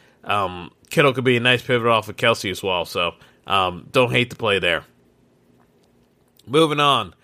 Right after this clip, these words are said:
Jets at Dallas. Jets, the emotional Monday Night Football win, losing Aaron Rodgers, playing the Cowboys.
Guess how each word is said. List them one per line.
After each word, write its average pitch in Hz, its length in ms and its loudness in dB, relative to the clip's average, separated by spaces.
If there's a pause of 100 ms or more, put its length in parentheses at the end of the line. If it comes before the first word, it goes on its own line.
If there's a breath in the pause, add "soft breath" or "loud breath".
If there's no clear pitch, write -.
(460 soft breath)
Jets 160 540 0 (100)
at 151 440 -2
Dallas. 120 720 -2 (540)
Jets, 147 460 0 (320)
the 123 480 -2
emotional 143 520 0
Monday 139 300 -2
Night 131 180 -2
Football 160 420 0
win, 160 420 -4 (300 soft breath)
losing 127 240 -6
Aaron 127 240 -2
Rodgers, 151 540 0
playing 139 260 -2
the 113 80 -10
Cowboys. 139 680 0